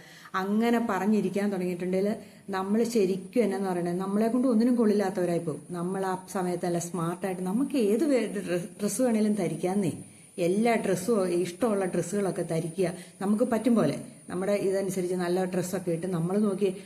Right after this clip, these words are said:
അപ്പം തന്നെ നമ്മളൊരു എനർജി, നമുക്കൊരു എനർജി ഇങ്ങ് വരും, നമുക്ക് നന്നായിട്ട് നടക്കാനുള്ള.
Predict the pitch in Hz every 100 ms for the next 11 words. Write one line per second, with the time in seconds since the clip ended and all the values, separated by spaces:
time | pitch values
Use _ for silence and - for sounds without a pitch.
0 | - 160 - 185 196 196 196 180 180 175
1 | 160 165 165 202 - - - 175 185 196
2 | 208 180 175 180 233 208 185 147 - -
3 | - - _ 180 180 180 190 170 170 196
4 | 185 170 175 156 151 170 165 156